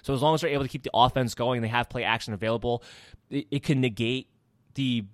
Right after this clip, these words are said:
healthiness, the, the talent of that secondary of the Chargers to some degree. But given the matchup here,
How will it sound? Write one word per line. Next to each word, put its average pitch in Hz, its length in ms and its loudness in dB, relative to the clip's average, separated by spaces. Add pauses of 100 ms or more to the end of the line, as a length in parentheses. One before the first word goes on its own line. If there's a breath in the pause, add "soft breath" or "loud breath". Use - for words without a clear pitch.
(340)
healthiness, 135 640 2
the, 107 320 -2
the 117 100 -4
talent 135 480 0
of 135 100 -2
that 131 140 0
secondary 135 480 0
of 131 60 -2
the 131 80 -4
Chargers 131 440 2
to 123 60 -8
some 131 220 0
degree. 135 340 -2 (380 loud breath)
But 147 300 6
given 247 160 2
the 160 60 4
matchup 139 360 2
here, 135 280 2